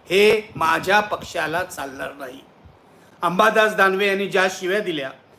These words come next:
त्याबद्दल उद्धव ठाकरे यांनी पत्रकारांसमोर महाराष्ट्रातल्या आया बहिणींची माफी मागितली.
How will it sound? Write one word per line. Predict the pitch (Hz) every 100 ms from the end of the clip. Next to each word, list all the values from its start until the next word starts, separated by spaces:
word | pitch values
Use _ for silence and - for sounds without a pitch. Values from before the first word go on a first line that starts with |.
| _ _ _ 175
त्याबद्दल | 196 208 196 156 220 254 - _ _ _ _ 190
उद्धव | 185 208 240
ठाकरे | 254 196 190 214 190 127 - _ _ _ _
यांनी | 160 180 190 220
पत्रकारांसमोर | - 185 180 226 196 202 202 202 175 185 196 - _ _ 151
महाराष्ट्रातल्या | 160 196 208 208 196 180 175 180 202 - _ _ _
आया | 156 175 220
बहिणींची | 196 156 175 170 220
माफी | 202 156 143 -
मागितली. | 175 131 127 -